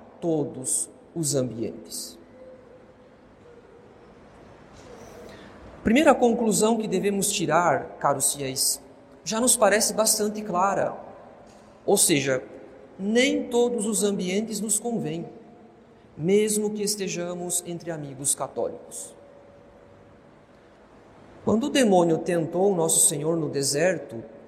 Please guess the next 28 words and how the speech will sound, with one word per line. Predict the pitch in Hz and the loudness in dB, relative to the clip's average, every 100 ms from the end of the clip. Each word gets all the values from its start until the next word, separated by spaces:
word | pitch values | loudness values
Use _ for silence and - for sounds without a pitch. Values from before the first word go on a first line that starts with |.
| - - - | -20 -20 -6
sugerindo | - 196 202 175 175 185 277 294 254 | -4 -2 -2 2 2 4 2 2 -4
que | - | -4
Nosso | 202 196 - | -2 2 4
Senhor | - 185 170 160 | 4 4 2 2
se | - | 2
lançasse | 220 220 196 - 180 165 - 160 - - | 2 4 4 6 6 6 4 2 -4 -12
do | 156 202 | -2 0
pináculo | 214 208 180 262 - 196 | 4 4 6 4 4 2
do | 151 156 | 2 0
templo, | - 214 226 - 123 113 - - - - - - - - - - | 0 2 2 0 -2 -4 -6 -16 -20 -20 -20 -20 -20 -20 -20 -16
ele | 156 190 | -6 2
citou | - 247 226 254 | 2 2 0 2
o | |
Salmo, | - 226 208 262 143 117 - - - - - - - - - - - - - | 2 4 4 4 2 -4 -10 -18 -20 -20 -20 -20 -20 -20 -20 -20 -20 -20 -6
alegando | 147 208 196 156 208 247 143 - - - - | 2 4 6 8 8 6 0 -4 -10 -16 -12
que | 151 | -6
os | 151 156 | 0 6
anjos | 185 233 240 196 233 202 | 8 6 4 0 -2 -2
viriam | 214 208 226 233 | -2 -2 -2 -2
ao | 208 208 | 0 0
seu | - 214 | 0 -2
encontro | 214 214 262 240 - 175 147 - - | -2 2 4 4 0 -2 -2 -8 -2
e | 208 | 0
não | 202 226 226 208 | 4 2 2 2
permitiriam | 202 190 185 - 170 190 208 165 | 2 2 0 -2 -4 -2 -2 0
a | |
sua | 156 151 135 | 0 0 -4
queda. | - 127 - | -8 -16 -16